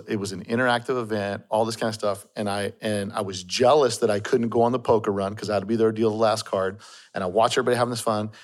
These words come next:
but I was, I was out, I was in the shop checking out cars. I'm still an enthusiast, and for me, it's like, everybody's like, "How many cars do you have?" I'm like, "I don't know, I didn't count, I don't care." "How much money did you make?" "I don't care."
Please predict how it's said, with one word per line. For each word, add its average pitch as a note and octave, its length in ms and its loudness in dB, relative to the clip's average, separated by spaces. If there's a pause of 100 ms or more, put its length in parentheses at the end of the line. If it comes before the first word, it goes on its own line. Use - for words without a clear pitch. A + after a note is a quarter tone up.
(200)
but A#2 100 4
I A2 100 4
was, G#2 320 -2
I A#2+ 140 2
was G#2+ 220 -2 (100)
out, B2+ 320 6
I A#2+ 60 2
was G#2+ 240 -4
in D3+ 100 -4
the D#3 80 0
shop A2+ 320 2
checking D3 320 0
out C3+ 140 2
cars. A2 340 2
I'm B2 120 -2
still D3+ 260 2
an C3+ 60 2
enthusiast, B2 500 -2
and A2 120 -4
for A#2 140 0
me, D#3 220 0
it's - 140 -2
like, G#2+ 240 2
everybody's A#2 200 -6
like, G#2 100 -2
"How G#3 100 0
many G#3 100 0
cars F#3 240 0
do D3 60 2
you - 60 2
have?" A#2 60 0
I'm A2 60 -2
like, G#2+ 100 0
"I A2 60 2
don't A#2+ 80 -2
know, B2+ 60 2
I B2 80 4
didn't A2+ 180 -4
count, B2+ 340 -6
I A2+ 60 -2
don't A2 120 -2
care." C3 300 0 (220)
"How - 100 -2
much G3 120 -2
money G#3+ 120 2
did E3+ 40 -6
you D#3+ 40 -8
make?" C3 160 0
"I A2 80 -2
don't B2+ 160 -2
care." C#3+ 360 2